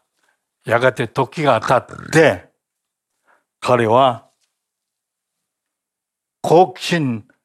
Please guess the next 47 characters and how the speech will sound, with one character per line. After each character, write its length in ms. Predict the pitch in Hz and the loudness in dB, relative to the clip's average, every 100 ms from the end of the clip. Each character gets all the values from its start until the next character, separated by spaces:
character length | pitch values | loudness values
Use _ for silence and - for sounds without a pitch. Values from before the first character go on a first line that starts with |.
| _ _ _ _ | _ _ _ _
何 340 | 127 135 214 247 | -4 0 0 0
か 300 | 160 - 160 | -2 0 0
新 340 | - 196 165 | 2 2 2
し 280 | 139 156 139 | 0 -2 -4
い 120 | - _ _ _ | -4 _ _ _
新 500 | - - 285 277 220 | -12 -6 -2 0 -2
規 200 | - 175 | -4 -4
な 240 | 131 120 | -2 -2
も 200 | 120 127 | -2 -2
の 200 | 131 120 | -2 -4
を、 260 | 139 190 - _ _ _ _ _ - | -2 -4 -6 _ _ _ _ _ -10
に 240 | 165 202 185 | -6 -4 -4
目 240 | 151 170 | 0 0
を 160 | 127 120 | 2 -2
向 200 | 135 147 | -4 -2
け 120 | 147 | -2
て 220 | 139 139 | -2 -6
い 40 | |
っ 20 | 120 | -8
た 200 | - 104 | -6 -8
ん 60 | |
で 60 | 85 | -8
す。 180 | - _ _ _ _ _ _ _ _ _ | -20 _ _ _ _ _ _ _ _ _
そ 200 | - 123 | -8 -6
し 80 | - | -4
た 120 | 117 | -2
ら、 180 | 113 110 _ _ | -2 -4 _ _
や 180 | 127 120 | -4 -2
が 140 | 113 | -2
て 100 | 104 | -4
ね、 220 | 123 117 _ _ _ _ - | -8 -8 _ _ _ _ -6
合 240 | - 202 202 | 0 0 0
気 180 | 180 | -4
道、 340 | 160 110 85 - _ _ _ _ _ _ _ _ | -2 -2 -6 -16 _ _ _ _ _ _ _ _
合 200 | - 202 | 0 0
気 140 | 208 190 | 0 -2
道 200 | 185 143 | 0 0
に 120 | 143 | -4
非 120 | 113 | -6
常 300 | 113 113 135 | -4 -2 0
に 120 | 185 165 | -2 -2
関 280 | 160 165 | -2 -2
心 160 | 131 143 | -2 -4
を 60 | 127 | -4
持 120 | 127 | -6
っ 60 | |
て、 300 | - 160 156 | -4 -2 -2